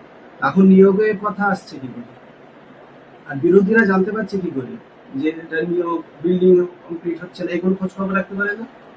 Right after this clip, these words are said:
বিল্ডিংটা এখন কমপ্লিট হয়নি, পানির লাইন ঠিক হচ্ছে না, হয়নি,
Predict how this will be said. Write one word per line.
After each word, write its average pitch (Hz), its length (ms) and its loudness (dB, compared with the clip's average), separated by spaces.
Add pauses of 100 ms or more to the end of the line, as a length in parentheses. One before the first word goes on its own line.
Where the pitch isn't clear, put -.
(1700)
বিল্ডিংটা 175 420 4
এখন 226 140 8
কমপ্লিট 190 460 2
হয়নি, 190 540 2
পানির 180 380 2
লাইন 196 300 2
ঠিক 175 240 -4
হচ্ছে 170 280 -8
না, 160 80 0
হয়নি, 156 500 0